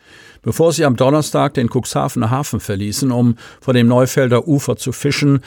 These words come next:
haben die Brüder bei der Kutterfischzentrale im neuen Fischereihafen vier Kübel Eis geladen. Danach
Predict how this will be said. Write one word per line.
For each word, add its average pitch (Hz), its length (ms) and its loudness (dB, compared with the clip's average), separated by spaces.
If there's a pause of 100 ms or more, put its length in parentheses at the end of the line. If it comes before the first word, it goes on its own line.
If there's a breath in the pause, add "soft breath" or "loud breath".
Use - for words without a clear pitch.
(200 loud breath)
haben 143 500 -2
die 113 100 0
Brüder 117 560 2
bei 101 360 -6
der 92 100 -6
Kutterfischzentrale 117 1300 0
im 95 280 -8
neuen 104 280 0
Fischereihafen 117 960 0 (200 loud breath)
vier - 300 -2
Kübel 110 480 -2
Eis 101 320 -2
geladen. 98 560 -6 (180)
Danach 120 540 0